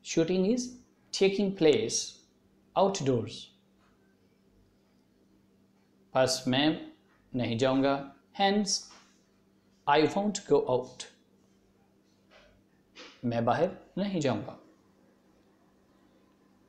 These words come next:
तीसरा सेंटेंस है, वो सिगरेट पी रहा है, बस मैं उसके नज़दीक नहीं बैठूंगा।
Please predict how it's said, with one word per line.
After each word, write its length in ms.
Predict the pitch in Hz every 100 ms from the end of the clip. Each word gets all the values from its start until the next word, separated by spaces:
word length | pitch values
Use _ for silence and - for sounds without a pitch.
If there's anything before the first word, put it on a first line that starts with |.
| _ _ _ _ -
तीसरा 260 | 190 208
सेंटेंस 500 | 226 185 160 156 147
है, 440 | 160 226 311 - - _ _ _ _ _ _ _ _ _
वो 180 | 139 170
सिगरेट 560 | 175 - 180 208 220 -
पी 140 | 147
रहा 260 | 135 123 127
है, 180 | 139 170 170 - _ _ _ _ _ _ _ _ _ _ _ -
बस 180 | 127 -
मैं 320 | 139 147 151
उसके 260 | 151 - 131
नज़दीक 640 | 123 117 123 147 190 -
नहीं 280 | 175 160 185
बैठूंगा। 400 | 123 - - 143